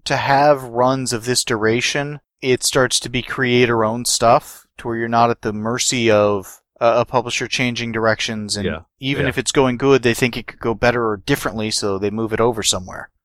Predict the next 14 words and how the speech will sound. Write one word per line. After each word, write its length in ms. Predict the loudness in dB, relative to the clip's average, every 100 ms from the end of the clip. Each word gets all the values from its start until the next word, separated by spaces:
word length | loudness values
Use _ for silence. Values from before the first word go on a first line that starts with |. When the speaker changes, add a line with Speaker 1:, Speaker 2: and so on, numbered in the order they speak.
| _ _ _
Speaker 2:
Ditko, 400 | -2 0 -2 -2
maybe? 300 | -4 -6 -10 _ _
Speaker 1:
I 200 | -4 2
don't 200 | 2 0
think 640 | -6 -6 -8 -4 -4 2
so, 280 | 2 2 0
but 120 | -2
I'm 140 | -2
not 160 | -2 -2
sure. 500 | -4 -4 -6 -10 -20 _ -14
Speaker 2:
Yeah. 200 | -14 -14 _ _
Speaker 1:
Uh, 80 | -6 -6 _
I 80 | -2
mean, 420 | 0 0 0 -4